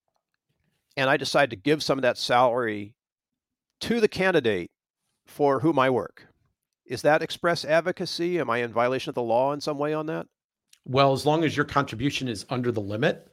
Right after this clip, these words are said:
Speaker 1: Sure,
Speaker 2: uh,
Speaker 1: that's two hundred bucks. I don't know. Let's keep it simple.
Speaker 2: Yeah, two hundred bucks. You, you shouldn't be. You shouldn't
Speaker 1: Okay.
Speaker 2: be. Now,
Speaker 1: I shouldn't
Speaker 2: uh,
Speaker 1: be.
Speaker 2: we're gonna actually share a case where that may not have been the case, where that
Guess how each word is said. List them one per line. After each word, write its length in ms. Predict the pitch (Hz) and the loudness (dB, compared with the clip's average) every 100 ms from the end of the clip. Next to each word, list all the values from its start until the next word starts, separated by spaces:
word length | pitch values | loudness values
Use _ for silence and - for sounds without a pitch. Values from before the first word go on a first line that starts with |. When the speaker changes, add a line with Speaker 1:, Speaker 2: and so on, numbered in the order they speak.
| _ _ _ _ _ _ - | _ _ _ _ _ _ -8
Speaker 1:
Sure, 260 | 127 110 - | -2 2 2
Speaker 2:
uh, 100 | - | 0
Speaker 1:
that's 100 | 143 _ - | -6 _ -2
two 120 | 202 | 2
hundred 140 | 156 123 | 4 2
bucks. 260 | 98 - - | -2 -6 -2
I 120 | 127 | 0
don't 80 | 113 | 0
know. 60 | |
Let's 120 | 98 | -4
keep 160 | - 131 | -4 -4
it 80 | - | -4
simple. 240 | - - _ _ _ | -8 -8 _ _ _
Speaker 2:
Yeah, 260 | 151 147 113 | 0 2 2
two 160 | - | 0
hundred 120 | 139 131 | 0 2
bucks. 260 | 135 - | 2 0
You, 240 | 139 143 127 | -10 -10 -8
you 160 | 127 | -6
shouldn't 480 | 123 - 175 127 - | -4 2 4 4 0
be. 220 | - 147 _ _ _ - | -14 -18 _ _ _ -12
You 100 | 135 | -10
shouldn't 500 | - - 175 135 107 | -6 0 2 2 -2
Speaker 1:
Okay. 40 | - - | -10 -12
Speaker 2:
be. 80 | _ - | _ -6
Now, 280 | 117 110 | -4 -4
Speaker 1:
I 20 | 107 | -2
shouldn't 300 | - - 78 | -2 -2 -6
Speaker 2:
uh, 20 | |
Speaker 1:
be. 140 | 71 _ _ _ _ - _ _ | -14 _ _ _ _ -20 _ _
Speaker 2:
we're 160 | 123 131 | -2 4
gonna 180 | 151 143 | 6 6
actually 300 | 143 143 139 | 4 2 2
share 240 | - 143 | 4 4
a 40 | |
case 320 | 135 139 135 - | 4 2 0 0
where 140 | 127 | 2
that 340 | 120 120 - | 4 4 0
may 260 | 147 127 123 | -6 -2 0
not 220 | 123 123 | 2 2
have 80 | 127 | 2
been 140 | 120 | 0
the 60 | 120 | 0
case, 280 | 147 135 143 | 0 -2 0
where 140 | 127 | 2
that 240 | 123 127 | 2 0